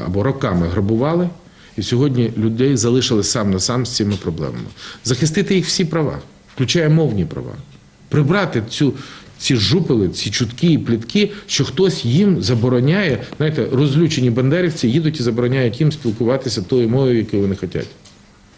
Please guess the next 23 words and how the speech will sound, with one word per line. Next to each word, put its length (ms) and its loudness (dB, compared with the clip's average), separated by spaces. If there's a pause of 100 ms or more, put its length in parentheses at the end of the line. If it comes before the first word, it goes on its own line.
(340)
Будь 200 0
ласка, 380 0
спілкуйтеся 720 0 (100)
тою 340 4
мовою, 380 2
яким 320 -2
вам 180 0
зручно. 440 -6
Ніхто 320 -2
вам 160 2
не 80 0
забороняє, 540 0
ніхто 240 -6
на 60 0
вас 240 -2
не 60 0
тисне. 400 -6 (1120)
Але 220 0
нашу 500 0 (260)
рідну, 500 2 (220)
українську, 840 0
державну 760 0
мову, 420 2